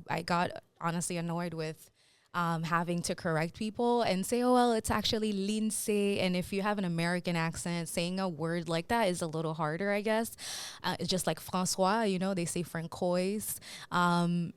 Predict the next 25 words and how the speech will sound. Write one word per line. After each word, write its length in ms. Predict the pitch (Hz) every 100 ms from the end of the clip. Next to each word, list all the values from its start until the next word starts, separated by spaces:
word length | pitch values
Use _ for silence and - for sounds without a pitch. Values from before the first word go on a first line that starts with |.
| -
and 580 | 180 180 180 175 180 -
yeah, 240 | - 285
so 200 | 233 -
I, 300 | 196 185 180 175
I 120 | 185
just 300 | 175 190 -
went 180 | 190 196
along 300 | 190 170 175
with 160 | 180
it 100 | 196
as, 300 | 180 165 151
as 400 | - 160 - 160
opposed 400 | 151 165 156 151
to 100 | -
fighting 540 | 143 - 147 151 156 151
the 100 | 151
system, 560 | - 139 - 85 92
which 200 | 151 170
I 160 | 196 175
think, 320 | 180 220 202
uh, 320 | 107 87 - 69
obviously 460 | - 151 151 151 156
has 280 | 147 147
its 200 | 160 156
downsides, 680 | 139 139 151 - 151 170 160